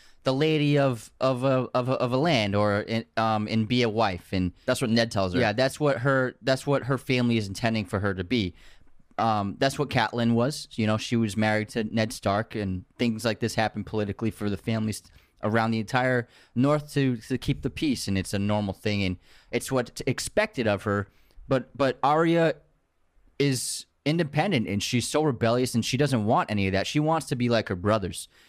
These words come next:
Speaker 1: and she thinks it's unfair that she has to learn how to sew.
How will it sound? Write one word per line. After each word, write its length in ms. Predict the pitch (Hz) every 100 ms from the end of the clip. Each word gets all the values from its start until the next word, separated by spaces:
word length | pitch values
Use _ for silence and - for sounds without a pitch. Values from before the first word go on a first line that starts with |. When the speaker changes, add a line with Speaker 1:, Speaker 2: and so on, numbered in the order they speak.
| _
Speaker 1:
and 120 | 117 113
she 140 | 156
thinks 240 | 147 139
it's 100 | 113
unfair 420 | 123 110 - 117 110
that 260 | 104 - - _ -
she 200 | 135 120
has 220 | 113 -
to 300 | 120 107 98 - _
learn 200 | 127 127
how 140 | 120 113
to 100 | 107
sew. 680 | - - 151 107 98 101